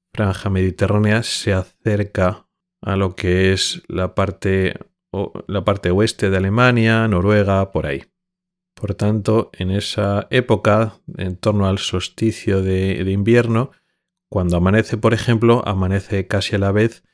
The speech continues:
en esas zonas de Europa que en una parte de España, y no hay tanta diferencia. Pero luego después, eh, conforme va pasando los meses, por ejemplo, ya a finales de invierno ya hay una diferencia importante,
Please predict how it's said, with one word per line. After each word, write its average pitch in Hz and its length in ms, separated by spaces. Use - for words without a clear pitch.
en 92 140
esas 98 380
zonas 98 460
de 95 80
Europa 98 540
que 110 380
en 101 160
una 101 300
parte 104 380
de 101 100
España, 82 460
y 87 100
no 92 60
hay 92 120
tanta 90 320
diferencia. 85 800
Pero 95 140
luego 110 240
después, 110 540
eh, 85 300
conforme 82 480
va 85 140
pasando 90 640
los 95 240
meses, 135 400
por - 140
ejemplo, 82 200
ya 85 120
a 87 60
finales 85 640
de 95 380
invierno 110 400
ya 92 100
hay 90 60
una 90 140
diferencia 90 320
importante, 120 680